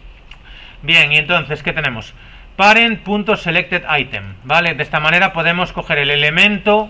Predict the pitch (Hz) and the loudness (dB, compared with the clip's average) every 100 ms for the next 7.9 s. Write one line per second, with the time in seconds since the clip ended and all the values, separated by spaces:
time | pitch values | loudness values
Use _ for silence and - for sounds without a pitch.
0 | - - 160 151 - 170 190 214 208 233 | -8 -10 -4 -4 -2 0 4 4 4 0
1 | 165 180 185 202 185 143 - 147 107 95 | 0 0 0 -2 -2 -2 -2 -4 -6 -12
2 | - - - - - 147 160 151 170 185 | -16 -20 -20 -20 -14 -10 -6 -6 -4 -2
3 | 156 143 175 156 135 131 131 175 196 - | -4 0 2 2 -2 -6 -2 -2 -2 -8
4 | - 208 202 202 180 170 165 180 170 170 | -2 -2 0 0 0 0 0 -2 -4 -6
5 | 165 170 165 165 165 165 160 160 156 185 | -6 -4 -4 -4 -4 -4 -4 -2 -2 -2
6 | 120 98 - - - 151 139 156 147 143 | -4 -12 -16 -20 -8 -4 -4 -2 -4 0
7 | 151 147 151 156 156 151 123 127 | 0 -2 -6 -6 -8 -8 -8 -8